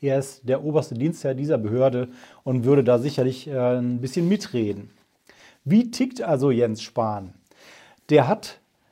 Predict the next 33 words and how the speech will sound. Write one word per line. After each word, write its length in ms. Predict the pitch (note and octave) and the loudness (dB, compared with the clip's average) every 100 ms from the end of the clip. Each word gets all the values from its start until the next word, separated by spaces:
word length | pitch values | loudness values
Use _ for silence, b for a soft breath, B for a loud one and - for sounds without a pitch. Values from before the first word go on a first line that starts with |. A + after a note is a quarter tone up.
| _ | _
in 80 | C#3+ | 0
der 160 | B2+ C3 | 2 2
Huffington 500 | G#3+ A#3 F3+ D3 - | 2 0 -2 -6 -2
Post 460 | F#3 F#3 - - | 2 4 2 -4
zweitausendfünfzehn 1300 | C3 C#3+ F3+ D#3+ C#3 C3+ - G#3+ B3+ - - C#3+ D#3 | 2 2 4 0 0 -2 0 0 0 -4 -2 0 0
ein 320 | C3 B2+ B2+ | -4 -6 -4
Plädoyer 580 | C#3 F3 G3 C#3+ C#3+ C#3+ | 0 2 4 4 4 2
gegen 380 | A2+ A2+ F3+ F#3 | 2 2 4 4
die 100 | E3+ | 2
Legalisierung 760 | D3 D3 C3 B2+ C#3+ E3+ D3+ | 2 2 2 0 2 2 2
von 260 | - C3 A#2+ | 0 -4 -2
Cannabis 640 | - D#3+ C#3+ B2+ - - _ | 0 2 2 0 -6 -14 _
verfasst, 500 | - A2 E3+ G3+ - | -8 -2 0 0 -2
veröffentlicht. 840 | - A#2+ E3+ F3+ D3 D3 C#3+ - b b b b b b - | -4 0 0 -2 0 0 -2 -8 b b b b b b 0
Er 80 | |
hat 160 | C3 C#3 | 2 6
damals 600 | C#3 D#3 D3 C3+ C3+ - | 6 8 6 4 -2 -6
die 260 | C#3+ C3 C#3 | -2 0 0
üblichen 480 | D#3 F3+ F3+ C3 | 2 2 2 2
lahmen 300 | C3+ C#3+ D#3 | 2 2 2
Argumente 480 | D#3 C3 B2+ C#3 D#3+ | 2 0 2 0 0
seiner 240 | C3 B2+ B2 | 0 0 0
Partei 400 | A#2+ - C3+ G3 | -4 -2 0 0
gebracht, 500 | G3 D#3 E3 - D3 | 0 0 0 0 2
aber 180 | B2+ | 4
er 40 | B2+ | 4
hat 140 | E3+ | 2
es 160 | G3 D3+ | -2 0
auch 140 | C#3 | 0
nochmal 260 | D#3 D3+ D3 | 2 2 2
besonders 400 | C#3+ D#3+ F3 D#3 | 4 4 4 0
schön 200 | F#3 D#3+ | -2 -2
ausgeschmückt. 1080 | - F#3 A3+ - C3+ - A#2+ A#2+ A#2 - | -2 0 0 0 -4 -4 -2 -2 -2 -10